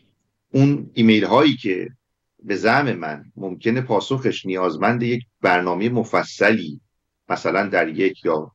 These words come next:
دو جلسه باشه، به شکل مجزا با موضوع خاصی خدمت شما حالا در آینده ارائه خواهیم کرد. بخشی دیگر از، اه، پرسش هایی که مطرح شد،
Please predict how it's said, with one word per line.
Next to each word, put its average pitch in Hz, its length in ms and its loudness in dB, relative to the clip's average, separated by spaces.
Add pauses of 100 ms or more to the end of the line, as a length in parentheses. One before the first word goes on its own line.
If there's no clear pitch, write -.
دو 95 120 4
جلسه 82 420 0
باشه، 92 680 2 (720)
به 101 100 2
شکل 131 260 4
مجزا 98 720 2
با 104 200 0
موضوع 90 420 -8
خاصی 113 540 -2
خدمت 92 360 -6
شما 87 280 -8
حالا 82 160 -2
در 82 140 0
آینده 78 380 2
ارائه 80 200 4
خواهیم 73 320 -4
کرد. - 220 -20 (1500)
بخشی 156 280 2
دیگر 151 320 2
از، 160 340 -2 (120)
اه، 101 280 -14 (100)
پرسش 120 380 -4
هایی 123 200 4
که 151 120 0
مطرح 104 440 -2
شد، 123 520 -2